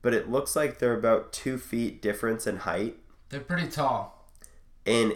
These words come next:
Speaker 1: it just jumps, it just, like, bounds from one box to the other, like, increasing in height.
Speaker 2: Mm-hmm.
Speaker 1: And yeah, it is pretty scary.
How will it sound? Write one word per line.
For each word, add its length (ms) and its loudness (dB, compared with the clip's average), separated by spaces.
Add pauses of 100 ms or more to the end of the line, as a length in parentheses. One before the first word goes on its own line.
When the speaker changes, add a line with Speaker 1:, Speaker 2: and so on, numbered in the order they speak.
Speaker 1:
it 200 0
just 300 -4
jumps, 520 4
it 140 2
just, 160 -2
like, 260 4
bounds 600 0
from 340 0
one 260 2
box 360 4
to 180 0
the 200 -4
other, 420 2
like, 220 2 (100)
increasing 640 -2
in 100 -6
height. 300 -8 (100)
Speaker 2:
Mm-hmm. 300 -10 (3250)
Speaker 1:
And 1200 -2 (2750)
yeah, 280 -6 (920)
it 340 -4
is 360 -4
pretty 220 -8
scary. 400 -12